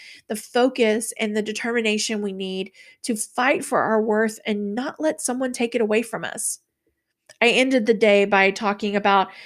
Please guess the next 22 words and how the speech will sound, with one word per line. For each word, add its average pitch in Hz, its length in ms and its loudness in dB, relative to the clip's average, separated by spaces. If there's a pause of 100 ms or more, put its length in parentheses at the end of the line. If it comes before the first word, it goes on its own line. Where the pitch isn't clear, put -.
(160)
regaining 233 680 2
and 208 100 -2
reviving 202 640 0
peace 220 480 -4
and 208 100 -8
control 202 560 -4
in 208 120 -10
your 214 100 -4
life 202 560 -4 (640)
and 214 120 -4
how 269 140 0
to 349 60 2
really 339 240 2
be 262 240 -2 (320)
tactical 214 800 -4 (1080)
in 233 120 -2
managing 233 480 2
your 196 100 0
clock 254 400 -2
and 226 80 -6
your 202 100 -4
calendar. 233 720 -4